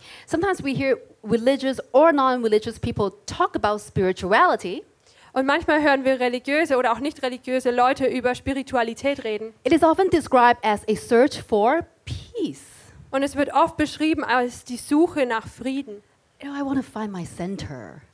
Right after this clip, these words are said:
Speaker 2: Oder ich möchte mein Zentrum finden.
Speaker 1: I want to be in tune with myself.
Speaker 2: Ich möchte mit mir selbst im Einklang sein.
Speaker 1: Feel good about myself.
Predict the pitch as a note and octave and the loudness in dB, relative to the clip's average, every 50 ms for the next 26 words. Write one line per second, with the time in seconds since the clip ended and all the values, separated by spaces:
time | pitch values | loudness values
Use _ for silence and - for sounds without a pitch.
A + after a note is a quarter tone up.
0 | _ _ _ _ _ - A#3+ A#3 B3 A#3+ - B3 A#3 - C4 C4 C4+ C4 - C#4 | _ _ _ _ _ -6 -4 -2 -2 0 0 0 0 0 2 0 0 0 0 0
1 | C4 B3 A#3 A3+ A3+ - - C4+ C4+ D4+ D4 - A#3+ A#3 A3+ A3 - - A#3 A3 | 2 2 2 0 0 -2 -2 -2 0 0 0 0 0 0 0 -2 -4 -4 -4 -4
2 | A3 G#3+ - - G#3 G3+ - - A3+ A#3 A#3 A#3 A3+ A3+ A3 G#3+ G#3 G3+ - - | -4 -6 -12 -16 -20 -20 -18 -14 -10 -8 -6 -6 -6 -6 -6 -6 -6 -6 -8 -10
3 | - G3 F#3 _ - F#3+ F#3 D#3 F#3 F3 E3+ F3 - - - A3 G#3+ G#3+ G3+ E3+ | -12 -12 -12 _ -10 -8 -8 -6 -6 -8 -8 -8 -8 -4 0 2 2 2 2 0
4 | E3+ E3 D#3+ E3+ D#3+ D3+ D3 C#3 - D#3 C#3+ C#3 C#3 C#3 D3 C#3+ - - _ _ | -4 -6 -8 -8 -10 -10 -10 -10 -12 -12 -12 -10 -12 -12 -14 -16 -18 -20 _ _
5 | _ _ _ _ _ _ _ _ _ _ - - B3+ A#3+ - C#4 C4+ C4+ - - | _ _ _ _ _ _ _ _ _ _ -6 -4 -4 -2 0 0 0 0 0 0
6 | C4+ B3+ B3 A#3+ A#3+ A#3+ B3 B3 B3 B3+ B3 B3+ A#3+ B3 B3+ B3+ B3+ - - - | 0 0 2 0 0 -2 0 -2 -2 0 0 0 0 0 0 0 -4 -8 -10 -6
7 | C#4 B3 A#3 - A3+ B3+ C4+ - - A#3+ A3+ A#3 A3+ G3+ F#3+ F#3+ F#3 F#3 G#3 G#3 | -4 -4 -2 0 0 -2 -2 -2 -4 -4 -4 -4 -4 -4 -6 -6 -6 -10 -12 -14
8 | _ _ - G#3+ G3+ G3 - - F#3+ F#3+ F3+ - D#3+ D#3 D#3 D#3 D3 D3 - - | _ _ -10 -10 -10 -8 -6 -6 -6 -6 -6 -8 -10 -10 -10 -10 -12 -12 -14 -14
9 | C3+ C3 C#3 D3 | -16 -14 -16 -18